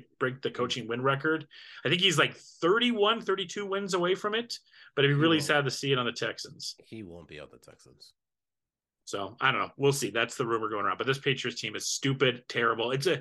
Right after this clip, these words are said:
Speaker 1: it, it, it goes on him too, Senator, because the coaching staff that they have is terrible.
Speaker 2: Yep. And so that's pretty much, that's where you can really fault him.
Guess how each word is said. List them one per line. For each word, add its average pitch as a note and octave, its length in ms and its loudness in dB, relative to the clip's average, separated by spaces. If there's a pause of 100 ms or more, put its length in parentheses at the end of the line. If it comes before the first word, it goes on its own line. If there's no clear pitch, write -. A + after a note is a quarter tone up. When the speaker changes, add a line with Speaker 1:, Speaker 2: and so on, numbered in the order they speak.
(400)
Speaker 1:
it, F#3 300 2
it, - 20 0
it E3+ 260 0
goes D#4 240 6
on F#3+ 100 6
him D#3+ 180 4
too, C#3+ 240 -2
Senator, A2+ 420 -2
because A2+ 600 0
the B2 80 -4
coaching D3+ 380 2
staff G#2+ 520 0
that A#2 120 -6
they A2+ 140 2
have G2+ 220 0
is - 240 -6
terrible. G2+ 480 -8 (380)
Speaker 2:
Yep. A2 200 -12 (220)
And G#2+ 240 -10
so A2+ 180 -10
that's B2+ 240 -4
pretty B2+ 200 -8
much, A#2 180 -10
that's B2+ 260 -4
where C3 140 -6
you B2+ 180 -6
can A2 160 -10
really G#2 200 -8
fault G2 300 -10
him. G2+ 220 -12